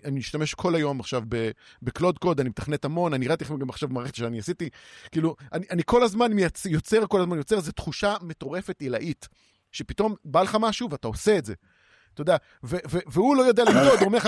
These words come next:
"תקשיב, זה ייקח לי שישה חודשים, שמונה חודשים, עשרה חודשים", ואתה מספיק לעשות את זה עוד לפני שהלכת לישון, כאילו, ב-, ביום שלם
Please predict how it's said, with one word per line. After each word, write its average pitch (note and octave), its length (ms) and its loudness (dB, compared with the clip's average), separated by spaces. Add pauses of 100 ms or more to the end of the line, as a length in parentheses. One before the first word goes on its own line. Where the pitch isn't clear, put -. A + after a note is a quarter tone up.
"תקשיב, F#3+ 260 -2
זה F#3 120 -2
ייקח C4 280 2
לי B3+ 220 0 (460)
שישה - 720 -2
חודשים, G3 480 0
שמונה B3 300 2
חודשים, F3+ 400 -2
עשרה A#3+ 300 2
חודשים", A#3 420 0 (460)
ואתה E3 220 0
מספיק F#4+ 300 2
לעשות D4+ 320 2
את A#3+ 80 -2
זה B3+ 60 4
עוד F#3 140 4
לפני A#3 260 -2
שהלכת G#3+ 380 2
לישון, E3 440 0
כאילו, C#3+ 260 -4
ב-, D3+ 180 -6
ביום D3+ 320 2
שלם D#3 340 0